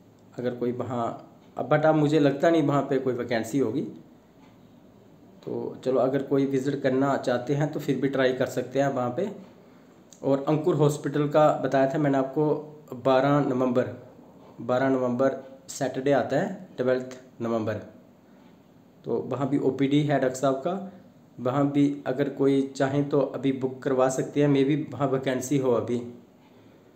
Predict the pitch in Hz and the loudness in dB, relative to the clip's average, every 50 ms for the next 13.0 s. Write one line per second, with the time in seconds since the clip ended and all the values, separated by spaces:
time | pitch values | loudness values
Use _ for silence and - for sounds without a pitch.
0 | - _ - - - - _ _ _ - - - - - - 120 120 117 117 - | -20 _ -20 -20 -20 -20 _ _ _ -20 -20 -20 -18 -14 -12 -10 -10 -10 -10 -12
1 | - - - - - - - - - - - - - _ _ - - - - - | -14 -18 -20 -20 -20 -20 -20 -20 -20 -20 -20 -20 -20 _ _ -20 -20 -20 -20 -20
2 | - _ _ _ - - - 151 147 170 170 151 151 147 - 165 160 151 147 147 | -20 _ _ _ -6 -2 0 0 0 0 2 2 2 2 2 2 2 4 4 4
3 | 151 156 143 135 135 139 135 135 135 135 160 160 156 165 147 135 - - - 131 | 4 4 4 4 4 4 4 4 4 4 2 2 2 2 0 0 0 -2 -4 -4
4 | 135 131 139 139 139 131 123 - - - - - 143 135 - 135 139 135 139 131 | -2 0 0 2 2 2 0 -2 -4 -8 -6 -6 -6 -6 -4 -4 -4 -4 -2 -2
5 | 135 131 127 123 127 127 127 127 127 123 - 127 - - - - - _ - - | -2 -2 0 0 0 0 0 0 -2 -2 -4 -6 -10 -14 -20 -20 -20 _ -20 -20
6 | - - - - - - - - - - - - - - - - - - - - | -20 -20 -20 -20 -20 -20 -20 -20 -20 -20 -20 -20 -20 -20 -20 -20 -20 -20 -20 -20
7 | - - - - - - - - - - - - 135 123 123 127 135 139 135 131 | -20 -20 -20 -20 -20 -20 -20 -20 -20 -20 -16 -12 -8 -6 -4 -2 -2 0 0 -2
8 | 117 131 117 120 113 - - - 135 131 127 131 127 170 - - - - - - | -2 -2 -2 -2 -2 -4 -2 -2 0 0 0 0 -2 -2 -4 -6 -8 -14 -18 -20
9 | - - - _ - - - - - - - - - - - - - - - - | -20 -20 -20 _ -20 -20 -20 -20 -20 -20 -20 -20 -20 -20 -20 -20 -20 -20 -20 -20
10 | - - - - - 131 127 127 131 127 - 139 131 143 151 151 147 139 131 131 | -20 -20 -20 -14 -10 -8 -6 -6 -6 -6 -8 -2 0 2 2 4 4 4 4 4
11 | 127 135 135 127 - - - 139 135 135 143 143 139 139 139 127 - 143 131 123 | 4 4 4 2 2 0 -2 0 2 2 2 2 2 2 0 0 0 -2 0 0
12 | 139 135 135 139 160 160 147 151 151 139 139 135 127 131 131 127 123 123 - - | 0 0 0 0 -4 -2 0 0 0 0 0 -2 -2 0 0 0 -2 -4 -6 -12